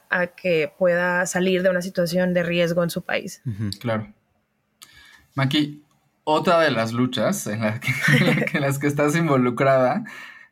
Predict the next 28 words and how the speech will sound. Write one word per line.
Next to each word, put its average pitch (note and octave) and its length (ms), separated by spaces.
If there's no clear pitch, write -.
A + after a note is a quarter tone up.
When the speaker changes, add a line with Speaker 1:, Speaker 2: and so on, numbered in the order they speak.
Speaker 3:
es D3 640
el C3 160
matrimonio C3+ 560
igualitario B2 680
en A#2+ 140
tu B2 80
estado, A#2+ 540
en G#2+ 180
Baja G#2 240
California. G#2+ 480
Speaker 1:
Así G3 240
es. F#3 480
Speaker 3:
Y B2 100
me A#2+ 120
encantaría, B2+ 540
digo, C3 200
quien A#2+ 200
quiera C3+ 200
saber A#2 300
detalles A2+ 500
de G#2+ 80
fechas A2 400
y G#2+ 40
demás, G#2+ 600
ahí G#2 140
está G#2 180
el G#2 80
internet. G#2+ 580